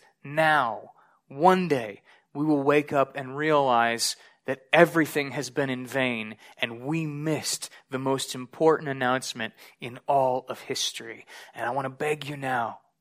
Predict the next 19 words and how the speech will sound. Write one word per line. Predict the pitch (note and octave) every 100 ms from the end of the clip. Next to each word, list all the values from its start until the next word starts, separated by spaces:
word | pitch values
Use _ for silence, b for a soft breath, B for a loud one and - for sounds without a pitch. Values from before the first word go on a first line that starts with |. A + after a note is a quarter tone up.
| _ _ -
to | C3
recognize | A#2+ D3 C#3+ D3 B2+ B2 A#2 G#2+ G#2 - b b _
who | - D#3
Jesus | C#3 C3+ B2+ B2+ -
is | A#2 G#2+ - - b b _
and | B2 A#2+
what | C3+
he | - C3+
came | - B2+ B2
to | A#2+
do. | A2 G2+ G2 - _ _ _ _ _ _ - B B -
Let's | A#2+
pray. | - - A2+ - _ _ _ _ _ _ _ _ _ _ _ _ _ _ _ _ _ _ _ _ _ _ _ _ _ _ _ _ _ _ _ _ _ _ _ _ _ _ _ b b b b b b b _ -
You | D#3
know, |
as | D#3 D#3
we | E3
think | - F3+
about | F3 E3 D3+